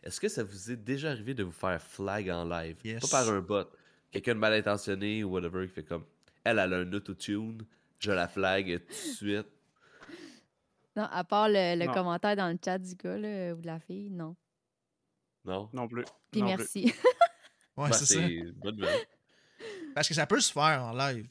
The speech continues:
Speaker 2: directement.
Speaker 1: Ben, tu peux report une chaîne, là, à tout moment.
Speaker 2: <clears throat> Ouais.
Speaker 1: Live, pas live, là. C'est juste que les
Speaker 4: Exact.
Speaker 1: bots, les bots, admettons, ils vont, ils vont, ils vont, ils vont reconnaître un D M C A qui, puis là, ils vont report, puis là, tu peux être flag, puis ça peut.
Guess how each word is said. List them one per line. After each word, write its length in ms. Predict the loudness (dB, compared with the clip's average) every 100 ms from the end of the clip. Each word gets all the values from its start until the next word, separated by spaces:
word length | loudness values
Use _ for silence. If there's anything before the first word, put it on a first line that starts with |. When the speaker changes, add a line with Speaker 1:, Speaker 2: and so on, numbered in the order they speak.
| -18
Speaker 2:
directement. 760 | -14 -10 -8 -8 -8 -8 -8 -10 _ 0
Speaker 1:
Ben, 140 | 2
tu 80 | 2
peux 120 | 0
report 460 | 2 0 2 2 2
une 100 | -6
chaîne, 340 | -6 -6 -6 -10 -10 -8 -4
là, 80 | -4
à 40 |
tout 140 | -2 -2
moment. 260 | -2 -2
Speaker 2:
<clears throat> 640 | -4 -4 -4 -6 -8 _ -14
Ouais. 120 | -12 -12 _ -10
Speaker 1:
Live, 200 | -8 -6
pas 180 | -6 -8
live, 240 | -8 -12 -18
là. 60 | -14
C'est 140 | -8
juste 160 | -6 2
que 60 |
les 60 | 4
Speaker 4:
Exact. 280 | 4 4 4
Speaker 1:
bots, 220 | 6 4 2
les 160 | 2
bots, 200 | 4 4
admettons, 400 | 2 0 -2 -2
ils 100 | -4
vont, 320 | -4 -4 -4 -10 _ _ _ _ _ _ _ _ -16
ils 100 | -8
vont, 220 | -6 -6
ils 120 | -8
vont, 240 | -10 -10
ils 60 | -10
vont 160 | -8 -2
reconnaître 640 | -2 0 0 0 -2 -4
un 60 | -6
D 140 | -6
M 120 | -6
C 180 | -8 -12
A 260 | -10 -10 -12
qui, 200 | -18 -16 -18 -16
puis 100 | -12
là, 40 |
ils 40 | -8
vont 140 | -8
report, 380 | -10 -10 -4 -6 -4
puis 80 | -12
là, 60 |
tu 60 | -10
peux 80 | -10
être 100 | -4
flag, 280 | -2 -2 -4
puis 80 | -12
ça 100 | -12
peut. 180 | -10